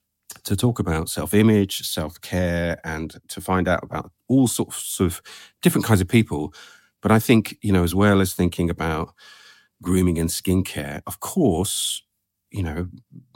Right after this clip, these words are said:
being holistic people as we are, it extends to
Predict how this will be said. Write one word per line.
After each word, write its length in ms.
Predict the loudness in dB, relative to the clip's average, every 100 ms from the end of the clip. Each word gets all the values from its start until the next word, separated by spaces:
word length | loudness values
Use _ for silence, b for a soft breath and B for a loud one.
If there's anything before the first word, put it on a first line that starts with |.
| -12
being 200 | -8 -8
holistic 500 | -4 -4 -4 -8 -6
people 280 | -6 -4 -6
as 140 | -8
we 120 | -4 -2
are, 320 | -2 -6 -8
it 200 | -4 -2
extends 500 | -2 -2 2 4 4
to 340 | 2 2 2